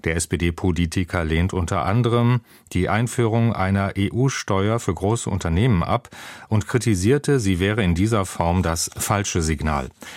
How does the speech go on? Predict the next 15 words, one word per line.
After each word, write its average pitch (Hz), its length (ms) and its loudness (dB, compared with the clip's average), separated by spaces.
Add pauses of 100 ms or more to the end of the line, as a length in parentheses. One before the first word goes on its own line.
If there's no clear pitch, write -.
(200)
Der 82 260 2
niederländische 87 840 0
Finanzminister 85 960 0
Heinen 110 320 2
sagte, 95 460 0 (360)
das 80 240 -2
vorgeschlagene 95 840 0
Budget 78 200 -2 (300)
sei 73 220 -2
zu 117 200 -2
hoch. 90 280 -2 (260)
Ungarns 104 420 2
Ministerpräsident 98 840 0
Orban 120 300 0
erklärte, 107 480 -2